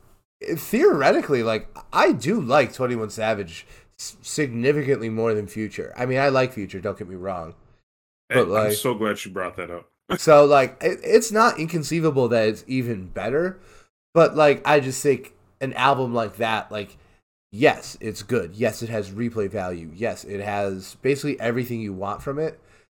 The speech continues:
Speaker 1: But I just, once again, I just think there's that layer of creativity that I personally really always look for in what I'm listening to.
Speaker 2: Mm-hmm.
Speaker 1: And, you know, I, I think it just has a bit of a ceiling.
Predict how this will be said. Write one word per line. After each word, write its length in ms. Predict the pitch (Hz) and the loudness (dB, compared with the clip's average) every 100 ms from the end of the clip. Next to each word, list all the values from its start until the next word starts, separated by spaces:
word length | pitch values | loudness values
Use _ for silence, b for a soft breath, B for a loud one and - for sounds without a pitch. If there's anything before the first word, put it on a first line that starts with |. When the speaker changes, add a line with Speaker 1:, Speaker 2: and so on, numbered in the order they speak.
| _ | _
Speaker 1:
But 100 | 131 | 0
I 60 | 131 | 2
just, 300 | 123 117 - - | 2 -6 -12 -10
once 240 | 131 127 | -6 -4
again, 180 | 117 110 120 | -4 -6 -6
I 100 | 113 | -10
just 220 | 104 98 | -10 -8
think 180 | 110 107 | -8 -6
there's 160 | 110 | -6
that 200 | 104 - | -6 -8
layer 220 | 104 104 | -6 -6
of 100 | 98 - | -6 -8
creativity 600 | 104 95 95 98 101 101 | -8 -8 -8 -8 -8 -8
that 300 | 90 82 - b b _ _ _ | -8 -12 -16 b b _ _ _
I 140 | 127 127 | -2 -2
personally 420 | 123 123 139 127 | -2 -8 -6 -6
really 220 | 120 120 | -4 -4
always 320 | 113 117 113 | -4 -4 -2
look 100 | 113 | -6
for 220 | 110 117 110 | -6 -6 -4
in 60 | |
what 100 | 113 | -4
I'm 120 | 110 113 | -6 -6
listening 340 | 120 135 131 | -8 -8 -10
to. 280 | 131 147 147 b b b b _ _ 143 | -6 -6 -8 b b b b _ _ -4
Speaker 2:
Mm-hmm. 440 | 120 104 101 - | -2 -4 -6 -2
Speaker 1:
And, 760 | 135 127 127 127 127 123 120 - | 0 2 0 0 -2 -4 -10 -4
you 120 | 196 | -2
know, 80 | 117 | -2
I, 280 | 113 117 - - - - - _ 139 | -2 -4 -6 -10 -16 -20 -20 _ -8
I 80 | |
think 160 | 127 127 | -6 -6
it 80 | 127 | -8
just 140 | 113 | -8
has 340 | 120 110 104 - | -6 -6 -8 -10
a 60 | 156 | -6
bit 180 | 156 | -4
of 60 | 143 | -2
a 60 | 139 | -4
ceiling. 400 | - 95 87 | -6 -10 -12